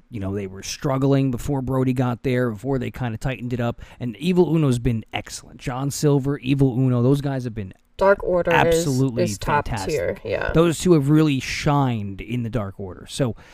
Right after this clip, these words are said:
Speaker 1: obviously, the main event had, had ten in it. Preston Vance was in it
Speaker 2: Yeah,
Speaker 1: with
Speaker 2: that was
Speaker 1: Hangman
Speaker 2: great.
Speaker 1: Page.
Speaker 2: He was
Speaker 1: So, ob-
Speaker 2: Wrestler of the Week this
Speaker 1: so
Speaker 2: week.
Speaker 1: obviously, Dark Order still has some influence.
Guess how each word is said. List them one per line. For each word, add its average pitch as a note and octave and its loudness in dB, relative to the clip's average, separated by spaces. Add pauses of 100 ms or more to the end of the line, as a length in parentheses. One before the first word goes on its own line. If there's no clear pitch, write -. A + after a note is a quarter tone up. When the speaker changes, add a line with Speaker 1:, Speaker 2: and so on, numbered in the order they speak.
(180)
Speaker 1:
obviously, C#3 6
the C#3+ 0
main D3+ 4
event C#3 2
had, A#2+ -2
had A#2+ -4 (140)
ten D#3 4
in D3+ 4
it. D#3 -2
Preston C#3 0
Vance C3+ 0
was C3 0
in C#3 4
it C#3 0
Speaker 2:
Yeah, F3 0
Speaker 1:
with - 4
Speaker 2:
that A3 4
was - 2
Speaker 1:
Hangman B2+ -2
Speaker 2:
great. - 4
Speaker 1:
Page. - -6
Speaker 2:
He C4+ -4
was C#4+ -4
Speaker 1:
So, A3 4
ob- F#3 8
Speaker 2:
Wrestler C#3+ 6
of - 0
the G#3+ 0
Week C4+ -6
this G3+ -6
Speaker 1:
so D#3 2
Speaker 2:
week. D3 4
Speaker 1:
obviously, F#3 2
Dark G3 0
Order A3+ 2
still G#3+ 0
has F#3+ 0
some E3 -2
influence. D#3 0